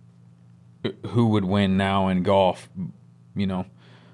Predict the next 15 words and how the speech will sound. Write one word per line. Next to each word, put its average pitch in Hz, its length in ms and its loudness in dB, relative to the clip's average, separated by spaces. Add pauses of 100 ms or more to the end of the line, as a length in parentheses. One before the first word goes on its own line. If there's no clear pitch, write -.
(420)
Bobby 101 280 4
Jones, 95 500 0
Jack 95 300 0
Nicklaus, 98 400 -2
and 92 100 -4
Tiger 92 320 0
Woods 92 300 0
all 90 200 0
at 85 100 -6
their 85 120 -6
peak. 92 400 -6
Like, 92 180 -6
who 104 140 2
would 95 120 2
win? 98 260 -2